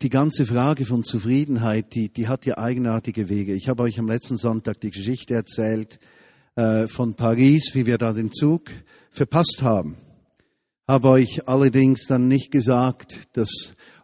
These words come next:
uns jemand hundert Euro gegeben hat, noch letzte Woche, an die Kosten dieser Bahnfahrt. Das hat mich unglaublich berührt. Nämlich, dass jemand uns hilft, unsere Fehlerhaftigkeit zuzudecken.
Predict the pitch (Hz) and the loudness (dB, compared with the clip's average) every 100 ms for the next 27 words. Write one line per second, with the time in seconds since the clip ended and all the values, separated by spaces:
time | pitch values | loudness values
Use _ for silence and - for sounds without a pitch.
0 | - 127 117 127 127 123 120 113 - 131 | -4 -2 0 2 4 6 4 0 0 2
1 | 131 131 - 117 120 127 127 127 107 123 | 4 2 -2 0 2 4 2 0 0 0
2 | 123 123 117 113 - - - 117 110 - | 2 0 0 -4 -8 -18 -8 -4 -4 -2
3 | 113 110 - 120 110 110 - 113 101 _ | -4 -4 -4 -2 0 0 -2 -8 -8 _
4 | _ _ _ _ _ 120 123 107 - 101 | _ _ _ _ _ -4 -2 -4 -6 0
5 | 123 117 - 120 104 113 120 110 113 120 | 0 0 -4 -4 -2 -2 -2 -2 0 0
6 | 123 - 104 - 107 123 - 117 - - | -2 -4 -6 -6 -6 -4 -4 -6 -8 -2
7 | 127 131 113 117 110 113 - 117 120 117 | 0 2 2 0 0 -6 -4 0 2 2
8 | 92 - - - _ _ - 123 123 123 | 2 -4 -20 -20 _ _ -6 0 2 2
9 | 113 117 - 123 123 123 120 - 123 117 | 0 -6 0 2 4 2 0 -4 -2 0
10 | 117 - - _ _ _ - 135 147 185 | 0 -2 -8 _ _ _ -2 4 4 2
11 | - - 127 117 117 113 - 127 143 127 | -6 -2 0 2 0 -2 2 2 4 2
12 | 127 131 - 131 - 123 110 - - 127 | 0 -2 -6 -10 -8 -4 -4 -2 -4 -4
13 | - 127 104 87 - 82 | -2 -2 -2 -4 -8 -12